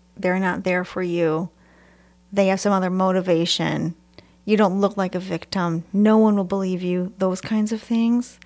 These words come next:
Um, if you hear those, ignore them. Call us. We have a twenty-four hour a day, every single day of the year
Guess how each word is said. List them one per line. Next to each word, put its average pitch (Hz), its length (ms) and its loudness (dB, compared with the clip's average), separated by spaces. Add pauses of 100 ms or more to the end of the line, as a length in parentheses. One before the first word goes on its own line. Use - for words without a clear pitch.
(460)
Um, 185 400 -4 (100)
if - 140 -12
you 190 80 -4
hear 170 360 -6
those, 226 520 -4 (360)
ignore 185 420 -4
them. 165 280 -6 (140)
Call 185 280 -2
us. - 280 -6 (200)
We 196 120 -4
have 202 80 -4
a 202 80 -2
twenty-four 202 680 -4
hour 208 380 0
a 208 80 -4
day, 185 380 -2 (100)
every 190 240 -4
single 196 400 -4
day 190 260 -2
of 202 140 -6
the 208 80 -6
year 180 400 -2